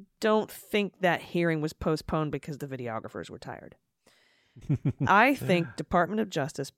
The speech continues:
Speaker 1: public testimony was delayed so that the D O J maybe could review the testimony for consistency, maybe coordinate what they're going to say publicly,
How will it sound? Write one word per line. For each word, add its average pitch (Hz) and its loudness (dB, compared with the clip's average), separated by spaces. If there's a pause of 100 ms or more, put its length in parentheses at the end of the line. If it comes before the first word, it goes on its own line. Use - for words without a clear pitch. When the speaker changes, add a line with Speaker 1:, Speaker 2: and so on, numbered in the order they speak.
Speaker 1:
public 185 -4
testimony 143 -4
was 135 -6
delayed 131 -4
so - -6
that 131 -4
the 147 -6
D 175 2
O 208 4
J 170 2 (240)
maybe 208 0
could 180 -2
review 185 0 (320)
the 220 0
testimony 196 0
for 170 -4
consistency, 165 -6
maybe 156 -2 (340)
coordinate 208 2 (220)
what 180 0
they're 185 0
going 170 0
to 170 -4
say 165 -2
publicly, 240 -4